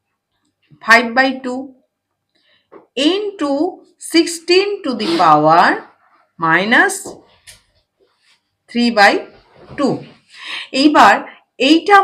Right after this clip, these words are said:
মানে কি সেটা জানতে হবে। আগে আমরা ব্র্যাকেটের কাজটা করব, ব্র্যাকেটের ভেতরে যেটা রয়েছে এইটা মানে কি সেটা আগে জানতে হবে। এইরকম করে যখন থাকে কোনো সংখ্যা, উম, ষোলো, আহ, তখন আমরা এটাকে কি বলি? এটা, এটা মানে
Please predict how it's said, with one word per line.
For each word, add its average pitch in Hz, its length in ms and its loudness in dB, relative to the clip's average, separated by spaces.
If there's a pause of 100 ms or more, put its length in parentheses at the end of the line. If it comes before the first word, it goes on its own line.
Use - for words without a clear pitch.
মানে 359 180 0 (120)
কি 359 100 2 (120)
সেটা 330 300 0
জানতে 185 220 0
হবে। 185 140 -4 (120)
আগে 254 180 0 (120)
আমরা 302 200 0 (180)
ব্র্যাকেটের 285 460 -2
কাজটা 190 340 0
করব, 151 160 -8 (120)
ব্র্যাকেটের 330 460 2
ভেতরে 330 260 -2 (100)
যেটা 311 160 -2 (140)
রয়েছে 294 240 -6 (200)
এইটা 302 220 2 (140)
মানে 226 240 -2
কি 330 160 -10
সেটা 330 240 -2
আগে 175 220 -8
জানতে 127 280 -8
হবে। 135 140 -20 (600)
এইরকম 330 360 -2 (120)
করে 349 120 0 (100)
যখন 330 200 -4 (120)
থাকে 285 260 -4 (340)
কোনো 269 160 -2 (120)
সংখ্যা, 254 360 0 (440)
উম, 202 420 -12 (200)
ষোলো, 226 260 0 (400)
আহ, 208 120 0 (100)
তখন 240 320 4
আমরা 302 160 2 (100)
এটাকে 294 260 -4 (100)
কি 285 80 -10 (100)
বলি? 285 160 -2 (640)
এটা, 311 180 2 (240)
এটা 302 140 0 (120)
মানে 254 160 0